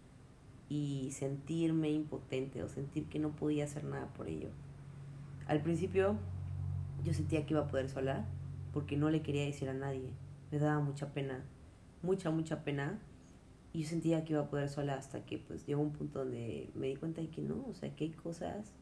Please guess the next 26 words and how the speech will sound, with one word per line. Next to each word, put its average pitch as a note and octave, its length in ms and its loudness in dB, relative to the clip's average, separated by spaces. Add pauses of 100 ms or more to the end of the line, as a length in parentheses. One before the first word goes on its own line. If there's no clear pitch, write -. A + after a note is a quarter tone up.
(480)
que E3 100 0
no F3 200 4
vas A3+ 180 2
a G3 100 -2
poder D3+ 200 2
hacerlas D3+ 380 -2
sola C#3 400 -2 (640)
y E3 60 -4
eso E3 160 -4
no F3 160 -2
te E3+ 100 -8
hace E3 160 -4
menos D#3+ 480 0
o C3+ 260 -4
no C#3+ 140 0
está D3 160 -2
mal. D3 340 -2 (1000)
Porque D3 640 4 (540)
yo E3 200 4
tenía E3 260 4
miedo D#3 380 4
de C#3+ 120 0
que, - 180 -6
pues, - 400 -10 (200)
las D3+ 140 2
personas C#3+ 800 -4